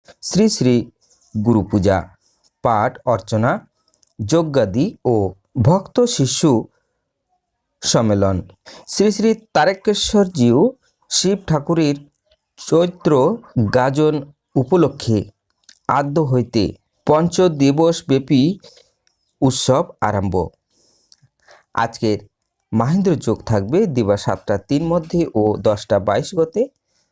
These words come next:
বারোটা বাউন্ন মধ্যে। আজকের অমৃত যোগ থাকবে রাত্রি বারোটা ছেচল্লিশ গতে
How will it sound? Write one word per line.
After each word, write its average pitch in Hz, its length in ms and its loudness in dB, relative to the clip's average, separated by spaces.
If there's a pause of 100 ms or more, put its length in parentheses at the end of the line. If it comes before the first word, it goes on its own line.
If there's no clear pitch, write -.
(240)
বারোটা 104 380 0 (220)
বাউন্ন 92 340 -2
মধ্যে। 92 380 -2 (1400)
আজকের 107 400 -2 (180)
অমৃত 180 320 0 (160)
যোগ 110 160 2
থাকবে 110 420 0
রাত্রি 107 400 -2 (540)
বারোটা 117 400 0 (120)
ছেচল্লিশ 190 500 0
গতে 107 280 0